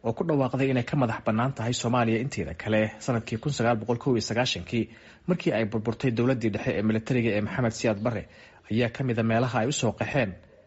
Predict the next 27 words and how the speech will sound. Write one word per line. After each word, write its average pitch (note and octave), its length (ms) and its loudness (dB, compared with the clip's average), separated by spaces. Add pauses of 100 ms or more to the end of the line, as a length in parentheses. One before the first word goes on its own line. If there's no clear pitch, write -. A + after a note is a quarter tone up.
(320)
badankood A2+ 640 0
qaxootiga A#2 460 -2
Yemeniyiinta. G#2 600 2 (460)
Inkastoo F#3 380 2
aysan B2 300 0
haysan A#2+ 300 0
aqoonsi B2 380 0
caalami G#2+ 420 2
ah, A2 160 0
haddana A2+ 340 0
Yemeniyiinta A#2+ 680 2 (260)
iyo A2 280 2 (160)
qaxooti A#2 380 0
kale C3+ 200 2
oo A#2+ 160 2
fara G#2+ 220 -2
badan A2+ 300 0
oo A#2 120 0
ku - 140 -2
nool A#2 180 4
Somaliland A2 680 0
waxay A#2 240 0
u E3 160 2
doorbideen A2+ 500 0 (480)
deganaanshiyaha, A2+ 680 0 (380)
hannaanka A2 420 -2
siyaasadeed A2+ 560 0